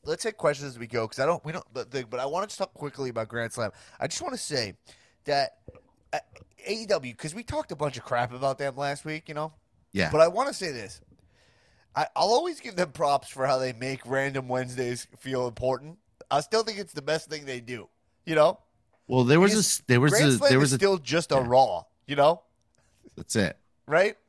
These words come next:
Speaker 2: Which is interesting because I, here's something I thought about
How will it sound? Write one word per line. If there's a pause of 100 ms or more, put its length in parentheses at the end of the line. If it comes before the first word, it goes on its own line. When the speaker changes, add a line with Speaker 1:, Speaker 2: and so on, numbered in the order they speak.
Speaker 2:
Which
is
interesting (480)
because (140)
I, (400)
here's
something
I
thought
about